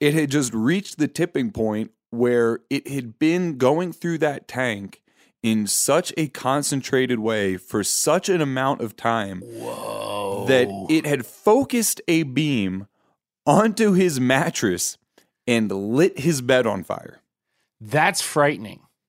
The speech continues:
Speaker 1: Yeah.
Speaker 2: That is fr-, <laughs> that is not what I expected you, I was waiting for, like, a, a short in the filter or something.
Speaker 1: Nope.
Speaker 2: That's frightening, dude.
Speaker 1: Nope. And, uh, I'm pretty sure that's why you don't see those fish tanks anymore.
Speaker 2: Because the Samick family sued the shit out of the Sharper Image.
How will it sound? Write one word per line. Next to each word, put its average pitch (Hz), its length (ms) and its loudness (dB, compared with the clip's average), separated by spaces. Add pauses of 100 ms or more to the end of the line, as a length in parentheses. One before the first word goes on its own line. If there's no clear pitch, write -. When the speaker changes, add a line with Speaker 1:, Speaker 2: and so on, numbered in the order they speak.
(240)
Speaker 1:
Yeah. 110 240 0 (120)
Speaker 2:
That 156 240 4
is 147 120 -2
fr-, - 280 -8 (320)
<laughs> - 340 -12
that 190 160 4
is 151 160 -2
not 190 260 4
what 220 100 4
I 196 80 6
expected 170 600 0
you, 143 160 2 (340)
I 170 80 6
was 180 140 4
waiting 202 300 4
for, 190 140 2
like, 156 220 4
a, 139 180 4
a 131 100 2
short 170 440 2
in 147 180 0
the 123 60 2
filter 147 480 2
or 104 60 -2
something. 92 460 -6 (220)
Speaker 1:
Nope. 135 260 2
Speaker 2:
That's 170 200 4
frightening, 123 580 0
dude. 92 280 -8
Speaker 1:
Nope. 123 340 2 (200)
And, 117 400 0
uh, 110 360 2
I'm 110 140 -6
pretty 117 180 0
sure 131 140 -2
that's 117 140 0
why 120 100 2
you 113 60 2
don't 117 160 0
see - 160 -4
those 117 200 -2
fish 98 220 -6
tanks 98 340 -4
anymore. 95 480 -6 (220)
Speaker 2:
Because 117 260 -4
the 117 80 -4
Samick 113 380 0
family 120 340 0
sued 117 300 0
the 127 60 2
shit 131 280 0
out 107 140 0
of 104 60 -8
the 113 60 -4
Sharper 120 420 0
Image. 101 440 -4